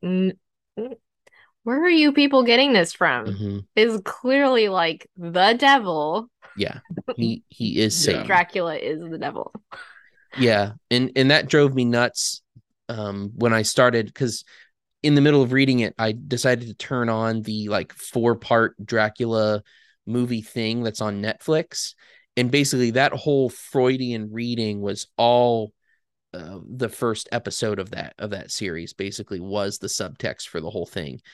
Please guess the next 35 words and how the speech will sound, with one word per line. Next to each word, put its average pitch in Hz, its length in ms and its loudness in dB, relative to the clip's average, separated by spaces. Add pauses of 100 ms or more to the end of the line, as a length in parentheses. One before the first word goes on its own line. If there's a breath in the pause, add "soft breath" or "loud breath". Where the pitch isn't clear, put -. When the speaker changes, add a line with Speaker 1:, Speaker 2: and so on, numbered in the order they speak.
(340 loud breath)
Speaker 2:
uh, 101 40 -2
except 170 320 0
that 143 80 -12
they 135 140 2
made 123 300 2
Jonathan 120 400 -2
Harker 120 680 0 (580)
a 113 120 0
vampire, 117 840 2
or, 113 180 0
like, 107 240 -4
turning 113 320 -6
into 113 280 -2
a 131 40 2
vampire, 143 640 0 (460 soft breath)
which 120 160 -6
was 123 140 0
like, 120 180 0
"Oh, 190 340 6
all 160 160 2
right." 113 300 0
So - 180 -4
we, 139 340 -4
we're 143 200 -8
definitely 185 300 2
taking 135 280 -2
major 110 260 -6
liberties 82 460 -8
here, 107 280 -6
but, - 220 -10 (560 soft breath)
uh, - 380 -14 (460)
but 117 160 -4
yeah, 110 160 2
that 107 180 0
whole, 107 420 -2